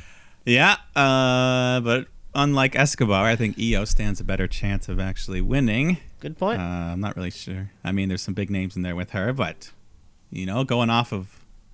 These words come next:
Speaker 1: Backlash, when they are in Puerto Rico, E O is one of the most over people on the night.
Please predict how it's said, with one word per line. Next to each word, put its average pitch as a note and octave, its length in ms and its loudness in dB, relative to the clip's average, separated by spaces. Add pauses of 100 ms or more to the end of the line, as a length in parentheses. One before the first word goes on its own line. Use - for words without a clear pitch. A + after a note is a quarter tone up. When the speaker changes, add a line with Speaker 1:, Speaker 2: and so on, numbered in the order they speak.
(360)
Speaker 1:
Backlash, A#2 600 2
when A2 100 0
they B2 100 0
are G#2+ 160 0
in - 80 10
Puerto A2+ 240 10
Rico, G#2+ 440 2
E C#3+ 200 2
O G2 280 0
is G2 140 -8
one G#2+ 120 -6
of G#2 80 -2
the G2+ 40 -2
most G#2 240 2
over A2 300 -4
people A2+ 320 0
on A2 140 -4
the G#2+ 60 -4
night. C3+ 280 0